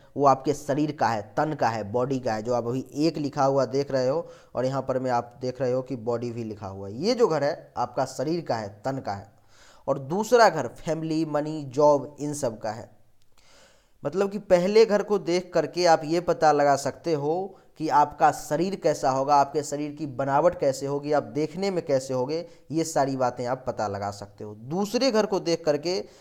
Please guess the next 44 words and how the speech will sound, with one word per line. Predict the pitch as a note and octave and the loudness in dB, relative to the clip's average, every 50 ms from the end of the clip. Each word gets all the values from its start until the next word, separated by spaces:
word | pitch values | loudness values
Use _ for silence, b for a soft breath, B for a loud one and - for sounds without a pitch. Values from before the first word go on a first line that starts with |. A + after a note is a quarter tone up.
| B B - | B B -2
आप | - - - - - - - - | 0 0 0 -2 -6 -12 0 4
कैसे | F3 F3 F3+ F3+ - - B3 | 6 6 6 4 4 2 0
पता | B3+ B3 A#3 A3 A3+ A#3 | 2 2 0 2 4 4
लगाओगे, | G#3+ G#3 G#3 G#3 G3+ G3+ G3+ G3+ G3+ G3+ | 6 6 6 6 8 8 8 8 6 4
ये | G3+ F3+ D3 D3 E3 E3+ | 0 0 0 2 2 2
मैं | E3+ E3+ D#3+ | 2 4 4
आपको | D#3 D3+ D#3 - F3 | 4 4 4 0 -2
बाद | D#3+ C#3+ A#2 A2 A#2+ A#2 A#2 A2 | -2 -2 0 0 2 2 2 0
में | A2+ A2+ G2+ | -4 -8 -8
बताऊंगा। | G#2 G2 A2 A2 A2 A2 A#2+ | -8 -8 -8 -8 -4 -2 -2
अभी | C3+ E3 F#3 | -2 -2 -2
सिर्फ | F#3 - F#3+ F3 E3 | -4 -4 -6 -6 -4
ये | F3 F3 | -2 0
बता | E3+ E3 - D#3+ D#3+ | 0 2 4 4 4
रहा | D#3 D#3+ | 6 4
हूँ | E3+ F3 | 4 2
कि | F3 | 0
आप | F#3+ F#3 - - | -2 -2 -2 -4
पता | C#3+ - D3+ D#3 E3+ | -2 0 0 0 0
लगा | - C3 A2 G#2+ G#2+ A2+ A#2 A#2+ A#2+ | 0 -2 -4 -2 0 2 2 2 2
सकते | A#2 - - G#2+ G2+ - - - G#2+ | 2 -2 -6 -12 -12 -14 -14 -14 -14
हो। | G2+ G#2 G#2 - _ _ _ _ _ _ _ _ _ _ _ _ _ _ _ _ _ _ _ _ _ _ _ b b b b b b b b b B2+ | -14 -14 -18 -20 _ _ _ _ _ _ _ _ _ _ _ _ _ _ _ _ _ _ _ _ _ _ _ b b b b b b b b b -14
दूसरे | B2+ A2 F3+ G#3 A3+ A3 A3+ B3 A3 C4 C4+ A#3+ - - - | -8 -4 -2 -2 -2 -2 -2 0 2 2 2 0 -2 -8 -10
घर | B2+ C#3 E3+ F3 | -6 -4 -2 0
को | E3+ F3+ F3 | 0 0 0
देख | D3+ E3 E3 D#3+ | 2 0 0 0
करके | - D#3 D3 D3 E3+ E3 | 0 0 0 0 2 2
आप | D3 D#3 D3+ | 4 2 2
अपने | D#3 D#3+ D#3+ D#3 | 0 -4 -4 -4
परिवार | D3+ - D3 C#3 C#3 C#3+ C#3 D3 D3+ | -2 0 0 2 4 4 4 4 4
के | D3 D#3 D3+ | 2 0 2
बारे | C#3+ C3+ C3+ C#3 C#3 | 2 2 2 2 0
में, | C#3 C#3+ C#3+ | -2 -2 -2
नौकरी | C#3+ C3+ C3 C3 C3 - D3+ D3+ | -2 0 0 -2 -2 -4 -6 -4
के | D3 D3+ D3 | -2 -2 0
बारे | C#3 C3 C3 C3+ C#3 | 2 2 2 2 0
में, | C#3 C#3+ C#3 C#3 | 0 -2 -4 -2
पैसे | - C#3 C3 C3 - D#3+ D#3 | -2 0 0 0 0 -2 -2
के | C#3+ D3+ | -2 -2
बारे, | C#3 C3 B2+ C3 B2 | 0 0 0 -2 -2
बारे | B2+ B2+ C3 C3 C#3 C#3+ | -2 0 0 0 0 0
में, | D3 D3 | -2 -4
आर्थिक | - - C3 C3 C3 - D#3+ C#3 C3+ | -2 0 0 0 -2 -4 -8 -8 -10
स्थिति, | C3 - C#3 D3 F3+ A#3 | -10 -10 -12 -10 -10 -10